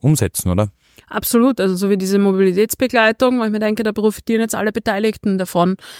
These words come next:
Speaker 2: Also ich erlebe das auch tagtäglich, weil einer unserer Kundinnen,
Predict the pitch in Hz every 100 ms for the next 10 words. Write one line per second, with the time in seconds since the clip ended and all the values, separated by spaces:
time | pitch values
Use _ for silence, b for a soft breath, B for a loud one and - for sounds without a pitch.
0 | B - 202 196 214 196 190 208 214 202
1 | 185 - B B B B - 208 - 208
2 | 226 - 185 202 208 214 - 254 240 226